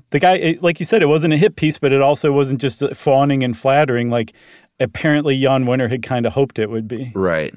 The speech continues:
Speaker 2: of course. Um, as far as circulation goes, they say that it peaked in two thousand eight with a circulation of one point four million, uh, and is around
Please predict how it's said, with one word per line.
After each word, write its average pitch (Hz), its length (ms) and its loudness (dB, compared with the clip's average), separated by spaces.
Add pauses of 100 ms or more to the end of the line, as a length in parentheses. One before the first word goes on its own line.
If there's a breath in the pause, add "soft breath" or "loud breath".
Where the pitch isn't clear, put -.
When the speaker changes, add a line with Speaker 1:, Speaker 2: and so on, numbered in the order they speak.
(120)
Speaker 2:
of 80 100 -12
course. - 400 -10 (460 loud breath)
Um, 120 280 2
as 123 140 -2
far 175 140 2
as 160 80 -2
circulation 120 640 0
goes, 95 320 0
they 101 180 -2
say 117 560 -2 (460 soft breath)
that 101 120 0
it 196 160 -2
peaked - 480 -6
in 107 240 -2
two 117 160 -4
thousand 107 580 -2
eight 104 300 -2
with 92 280 -4 (420 soft breath)
a - 60 -8
circulation 101 640 0
of 92 120 0
one 104 200 0
point 110 280 -4
four 107 220 0
million, 92 600 -2 (520 soft breath)
uh, 90 320 -2
and 92 120 0
is 95 140 -2
around 101 920 -2